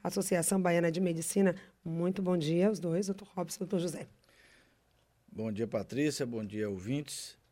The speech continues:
Speaker 2: Satisfação muito grande estar aqui, eh, mais uma vez,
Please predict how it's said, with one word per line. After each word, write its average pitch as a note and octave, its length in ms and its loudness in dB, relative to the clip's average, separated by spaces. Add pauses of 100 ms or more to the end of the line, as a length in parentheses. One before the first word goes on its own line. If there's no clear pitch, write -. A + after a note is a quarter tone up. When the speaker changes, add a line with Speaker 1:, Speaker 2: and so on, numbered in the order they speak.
(160)
Speaker 2:
Satisfação A#2 520 -8
muito B2 180 -6
grande A2+ 220 -4
estar A2+ 220 -6
aqui, B2+ 360 -6 (800)
eh, G#2+ 160 -8
mais A#2+ 320 -2
uma G#2+ 160 -6
vez, B2 540 -6